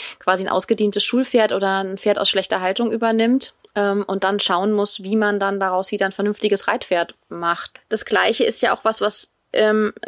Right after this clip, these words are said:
denke ich, ein guter Freizeitreiter immer auch bei seinem Pferd im Blick hat, weil das kann das Pferd leisten, wie ist das Pferd ausgebildet, wie muss ich mich selber weiterbilden, damit ich meinem Pferd gerecht werde, damit's dem Pferd gut geht und so weiter. Und das ist auch was, finde ich, was total wichtig ist und was ja für unseren Podcast eigentlich auch eine ganz, ganz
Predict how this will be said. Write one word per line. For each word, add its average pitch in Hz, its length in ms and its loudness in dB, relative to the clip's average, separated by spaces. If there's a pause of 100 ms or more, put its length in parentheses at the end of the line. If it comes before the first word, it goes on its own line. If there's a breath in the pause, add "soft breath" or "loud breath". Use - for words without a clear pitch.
(160)
denke 208 260 0
ich, - 100 -6
ein 208 60 -2
guter 247 280 2
Freizeitreiter 214 920 0
immer 220 200 2
auch - 80 -4
bei 196 140 2
seinem 190 200 0
Pferd 202 260 0
im 226 80 0
Blick 262 260 -4
hat, 311 200 -2
weil 226 80 0
das - 120 -8
kann 208 120 -2
das 196 160 -4
Pferd 240 200 0
leisten, 233 360 2
wie 220 80 0
ist 220 120 -2
das - 120 -2
Pferd 208 200 -2
ausgebildet, 247 760 2
wie 226 80 2
muss 214 180 2
ich 220 140 -4
mich 214 140 -4
selber 214 280 4
weiterbilden, 226 640 4
damit 208 280 0
ich - 120 -6
meinem 196 160 -2
Pferd 208 260 -2
gerecht 220 380 0
werde, 208 200 2
damit's 202 260 -2
dem 190 160 -4
Pferd 240 280 0
gut 240 240 -2
geht 240 260 4
und 214 120 -4
so 208 160 0
weiter. 202 400 2 (100)
Und 214 140 2
das 208 80 0
ist 254 100 -2
auch 214 120 -2
was, 226 160 0
finde 240 180 4
ich, - 100 0
was 214 120 -2
total 220 400 0
wichtig 220 400 0
ist - 260 0
und 190 240 -6
was 202 200 0
ja 202 160 2
für - 160 -4
unseren 202 220 2
Podcast - 520 -2
eigentlich 160 300 -2
auch - 200 -2
eine 185 240 -4
ganz, 190 300 -2
ganz 196 380 -4